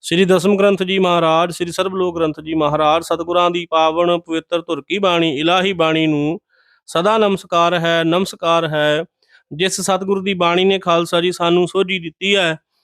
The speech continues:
ਇਸ ਸੰਸਾਰ ਵਿੱਚ ਕਿਵੇਂ ਰਹਿਣਾ ਹੈ, ਕਿਵੇਂ ਜੀਵਨ ਬਤੀਤ ਕਰਨਾ ਹੈ, ਸਾਰਾ ਕੁਝ ਦੱਸਿਆ ਹੈ। ਸੋ ਐਸੇ ਸਤਿਗੁਰਾਂ ਨੂੰ ਸਦਾ ਨਮਸਕਾਰ ਹੈ,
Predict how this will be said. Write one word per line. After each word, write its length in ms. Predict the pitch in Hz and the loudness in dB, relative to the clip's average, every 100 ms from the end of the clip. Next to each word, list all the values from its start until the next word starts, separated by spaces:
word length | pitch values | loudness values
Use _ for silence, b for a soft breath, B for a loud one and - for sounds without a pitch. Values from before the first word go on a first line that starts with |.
| _ _ | _ _
ਇਸ 220 | 175 190 196 | 2 2 2
ਸੰਸਾਰ 560 | 185 196 180 175 185 | 2 2 4 4 4
ਵਿੱਚ 180 | 196 180 | 0 -2
ਕਿਵੇਂ 340 | 170 185 196 | -2 0 2
ਰਹਿਣਾ 340 | 190 190 196 185 | 2 0 0 0
ਹੈ, 360 | 180 175 175 - _ | 0 0 -2 -8 _
ਕਿਵੇਂ 260 | 185 208 | 0 2
ਜੀਵਨ 380 | 196 165 180 180 | 0 0 2 0
ਬਤੀਤ 300 | 170 175 170 | -2 -8 -8
ਕਰਨਾ 380 | 165 160 160 160 | -4 -4 -2 -2
ਹੈ, 100 | 180 | -4
ਸਾਰਾ 320 | 190 165 165 | 0 0 0
ਕੁਝ 200 | 170 165 | -2 -6
ਦੱਸਿਆ 360 | 147 - 156 160 | -6 -4 -2 0
ਹੈ। 240 | 156 143 - b b b | 0 -2 -6 b b b
ਸੋ 180 | - 190 | 0 2
ਐਸੇ 280 | 190 185 190 | 2 0 -2
ਸਤਿਗੁਰਾਂ 480 | 185 175 180 180 | -2 0 0 2
ਨੂੰ 120 | 185 175 | 2 2
ਸਦਾ 280 | 180 214 | 2 2
ਨਮਸਕਾਰ 580 | 202 180 170 165 160 175 | 2 2 0 0 2 2
ਹੈ, 300 | 165 165 156 | 0 0 0